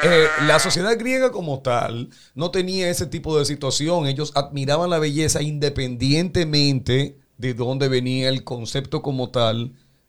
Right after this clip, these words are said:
de la práctica en sí. Por ejemplo, ¿de dónde viene el nombre lesbianismo? Viene de la isla de Lesbos,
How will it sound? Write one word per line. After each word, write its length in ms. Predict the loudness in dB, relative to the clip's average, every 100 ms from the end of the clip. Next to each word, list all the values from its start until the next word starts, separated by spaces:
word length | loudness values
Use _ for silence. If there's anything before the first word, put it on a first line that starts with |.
| -10
de 440 | 0 4 4 4
la 320 | 0 0 0
práctica 540 | -2 -6 -6 -2 -2 -2 -10 -16 -4
en 160 | 0 0
sí. 260 | -2 -4 -16 _
Por 160 | -2 0
ejemplo, 420 | 2 0 0 -2
¿de 140 | 0 0
dónde 320 | 0 0 2
viene 300 | 2 2 2
el 180 | 2 2
nombre 360 | 2 2 0
lesbianismo? 920 | 0 -2 -4 -4 -4 -4 -6 -6 -6
Viene 180 | -2 -2
de 120 | 0
la 120 | 2 0
isla 260 | 0 0
de 120 | 2
Lesbos, 560 | 2 0 -2 -8 -10 -14